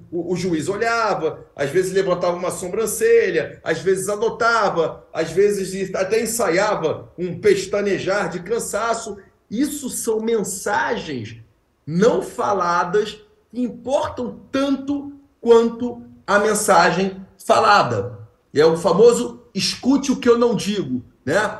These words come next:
"Ouça o que eu não falo". Isso é muito importante, né? O gestual, você vê, eu sou, tenho meu sangue italiano misturado com meu sangue latino, eu gesticulo muito, né? Você vê. Então, quando eu quero, às vezes, é, é, é, é, é,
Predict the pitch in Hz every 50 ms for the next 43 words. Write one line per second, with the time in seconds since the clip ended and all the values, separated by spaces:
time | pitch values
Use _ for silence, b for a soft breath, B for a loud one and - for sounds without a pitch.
0 | - - - 208 233 247 226 - - 240 226 - - 226 226 233 240 233 233 -
1 | - 202 185 180 175 160 143 127 113 98 B B B B B B _ - 254 254
2 | - - 269 254 254 - - 175 190 196 196 196 208 240 269 262 - - 208 185
3 | - - 165 147 - - - 147 127 107 98 - - - - _ _ _ _ -
4 | 131 165 170 165 - - 127 123 113 170 190 190 - - - 180 175 180 170 139
5 | 107 - - - - - - 123 113 110 92 95 123 156 160 - - 180 196 185
6 | 151 - - - - - - _ - 139 160 147 117 - - - - 123 120 -
7 | - 185 170 165 156 - - 170 165 147 139 156 180 196 190 165 139 127 107 -
8 | - - _ _ 120 120 113 117 147 139 165 170 165 170 175 160 151 - - 190
9 | 180 175 180 180 156 139 - - 185 202 202 180 143 - - - - - - 107
10 | 135 170 208 226 220 240 226 - - 240 - - 247 233 196 185 226 240 214 143
11 | - 127 139 135 113 131 117 - - - - _ _ _ 127 127 127 127 160 151
12 | 127 - 165 175 175 165 135 - - - - - 120 123 117 135 170 175 143 120
13 | 117 - - - - _ _ 131 143 147 143 143 147 143 139 143 147 143 131 127
14 | - 131 135 131 - 123 127 120 - - -